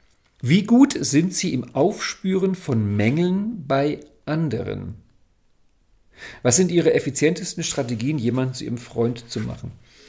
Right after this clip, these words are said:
Ab welchem Betrag wird Geld für Sie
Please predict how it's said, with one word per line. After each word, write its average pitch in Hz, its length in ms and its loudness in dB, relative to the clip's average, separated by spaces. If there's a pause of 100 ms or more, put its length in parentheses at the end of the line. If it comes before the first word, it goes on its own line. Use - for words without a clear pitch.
(1120)
Ab 113 220 -4
welchem 139 500 2
Betrag 123 580 -2
wird - 280 -4
Geld 117 320 0
für - 320 -4
Sie 151 340 -4